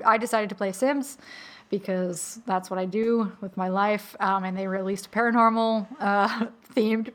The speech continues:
pack. And I wanted to play it. So, uh, check that out on Patreon. You can find us at patreon dot com slash this podcast is haunted.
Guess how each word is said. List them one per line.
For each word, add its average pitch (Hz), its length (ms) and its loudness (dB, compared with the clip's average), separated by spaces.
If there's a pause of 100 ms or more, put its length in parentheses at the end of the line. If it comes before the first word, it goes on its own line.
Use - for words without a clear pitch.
pack. 262 380 4 (520)
And 254 120 4
I 262 100 4
wanted 269 220 2
to 285 80 -4
play 302 300 2
it. - 140 -2
So, 226 760 8
uh, 220 340 2
check 226 240 0
that 226 160 4
out 220 240 6
on 214 160 0
Patreon. 214 460 -2
You 202 60 -4
can 196 120 -6
find 202 180 -2
us 196 120 -6
at 196 100 -10
patreon 196 400 -2
dot 190 180 -4
com 190 140 -4
slash 190 300 -6 (100)
this - 160 0
podcast 214 460 2
is 196 80 -8
haunted. 196 400 -2